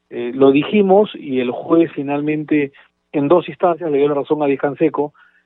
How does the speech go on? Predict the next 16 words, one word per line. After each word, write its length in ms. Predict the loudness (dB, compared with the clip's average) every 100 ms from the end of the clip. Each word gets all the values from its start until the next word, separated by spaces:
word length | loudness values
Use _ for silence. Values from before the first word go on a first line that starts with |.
| _ _
señalando 500 | 2 4 4 4 4
de 180 | 4 4
que 160 | -2 -4
ni 160 | -2
el 100 | -4
Parlamento 840 | 0 0 0 -2 -2 -2 0 0 2
ni 220 | 0 -2
la 520 | 0 0 2 0 -2
Congre-, 240 | -4 -4 -2
ni 100 | -2
el 80 |
Congreso, 760 | -2 2 2 2 2 2 2 -2 _ _ _ _ _
eh, 160 | -2 -2
están 300 | 0 0 0
exentos 600 | -2 -2 -4 2 2 4
de 420 | 2 2 0 -6